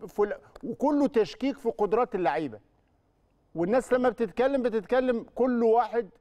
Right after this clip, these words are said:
إن هو أهلاوي. وقلنا: "يا جماعة، جمهور الأهلي مش مزايدة، جمهوره ده حماية، دي حقيقة. الجمهور النبض الدائم للفريق ده حقيقة تاريخية،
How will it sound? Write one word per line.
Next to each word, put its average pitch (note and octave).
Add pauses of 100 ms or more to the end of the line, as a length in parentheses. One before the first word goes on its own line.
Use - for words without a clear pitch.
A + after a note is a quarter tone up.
(220)
إن F#3
هو A3
أهلاوي. F#3+ (600)
وقلنا: A3+
"يا G#3
جماعة، F#3 (800)
جمهور F#3+
الأهلي B3 (800)
مش A3
مزايدة، G3+ (220)
جمهوره F#3+
ده A3+
حماية، A3
دي A3
حقيقة. - (1120)
الجمهور G3
النبض G#3+
الدائم A3
للفريق G3+
ده F#3+
حقيقة G3
تاريخية، G#3